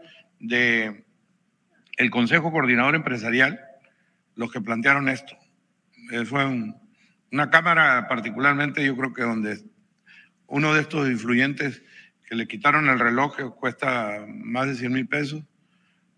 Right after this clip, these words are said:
eh, eh, que tiene razón, ¿no?, en reclamarlo, y otro, de, pues, gente que tiene dinero, y ellos, eh, hicieron eso. Pero de inseguridad, ustedes saben,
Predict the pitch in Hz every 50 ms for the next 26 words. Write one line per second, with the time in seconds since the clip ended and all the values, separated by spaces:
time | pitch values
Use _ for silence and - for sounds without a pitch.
0 | _ _ - 117 110 110 107 104 104 101 - - - 120 113 110 110 107 107 104
1 | 104 104 101 104 95 - 120 98 131 139 135 131 120 113 104 - 165 165 170 151
2 | 147 156 165 156 123 123 - - 110 120 147 156 147 135 120 123 127 120 - 131
3 | 123 117 110 104 101 - 123 120 - 147 147 127 _ _ _ _ - - 170 180
4 | 180 175 151 147 151 170 170 170 160 156 170 160 120 - - - - - - -
5 | - - - - _ _ _ - 120 120 113 120 131 139 147 147 147 127 - -
6 | - - - _ _ _ _ _ _ - 104 - - - - _ _ _ _ -
7 | 113 104 120 127 135 131 123 117 113 120 - - 135 139 135 135 135 135 135 135
8 | 131 131 131 127 127 123 - 131 127 131 127 123 127 143 165 185 202 196 - -
9 | 165 160 151 127 - 143 151 170 180 185 226